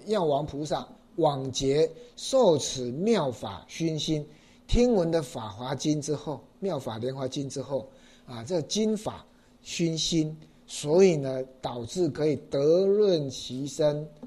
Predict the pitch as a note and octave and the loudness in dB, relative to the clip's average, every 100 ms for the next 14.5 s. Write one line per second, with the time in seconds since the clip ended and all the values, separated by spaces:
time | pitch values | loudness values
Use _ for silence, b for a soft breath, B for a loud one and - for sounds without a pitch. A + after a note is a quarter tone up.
0 | - B B B B - C3 A2+ F#2+ b | -20 B B B B -10 -8 -8 -12 b
1 | b b - D#3 D3 A#2 B2 D3 C#3 C3 | b b -8 -2 0 -2 -6 -4 -4 -4
2 | B2 C#3 G#3 F#3 F#3+ D3+ - D#3+ C#3 - | -4 -2 -2 0 2 0 2 0 0 -4
3 | C#3 C#3 - G#2+ B2 - A2 F#2 - C#3 | -6 -6 -8 -6 -4 -4 -6 -8 -2 -2
4 | F#2+ - _ _ _ _ _ _ _ _ | -2 -14 _ _ _ _ _ _ _ _
5 | _ b b b b - D#3 G3 A#3 E3 | _ b b b b -8 2 6 8 8
6 | - G#3 G#3 - C3+ B2+ G3+ G#3 F3+ A#2+ | 4 2 0 -2 -4 0 2 2 0 -4
7 | A2+ C#3 D#3+ D#3 B B - - D3 F3+ | -2 0 0 -2 B B -2 0 2 0
8 | F3+ F3 D#3+ D3+ C3 C3 - - F#3 F#3 | 4 8 8 8 0 -8 -2 2 2 2
9 | E3 A2 F#2 F#2 A#2+ C3+ b b G3 A3+ | -2 -8 -10 -8 -8 -10 b b 0 4
10 | F3+ C#3+ A#2+ A#2+ A#2+ A#2 G#2+ - F3 F3+ | 4 2 -2 -4 -4 -6 -10 -4 -4 -2
11 | B2+ G#2 G2 F2+ F#2+ A2+ - b b - | -4 -6 -8 -8 -10 -14 -18 b b -2
12 | F#3+ G#3 - D3 F3 G#3 D3+ A#2 B2+ C#3+ | 2 2 0 -2 0 0 0 -4 -2 -2
13 | - - C#3 E3+ G#3+ F#3+ D3 C3+ E3+ E3+ | -4 -6 -4 -4 0 0 -2 -4 -2 0
14 | E3+ D#3 G#2+ G2 G#2+ | -2 -4 -4 -6 -10